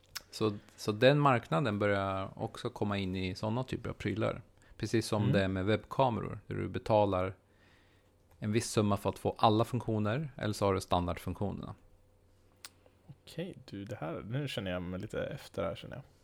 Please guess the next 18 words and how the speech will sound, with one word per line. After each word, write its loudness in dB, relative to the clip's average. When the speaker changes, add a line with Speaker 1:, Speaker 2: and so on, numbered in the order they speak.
Speaker 2:
Det -4
känns 2
som -2
att -2
jag 2
har -4
missat 0
någonting -2
rejält. -4
<laughs> -4
Speaker 1:
Ah, -4
så, 0
jag, -4
Linksys 2
har 2
ju 0
en -6
variant. -6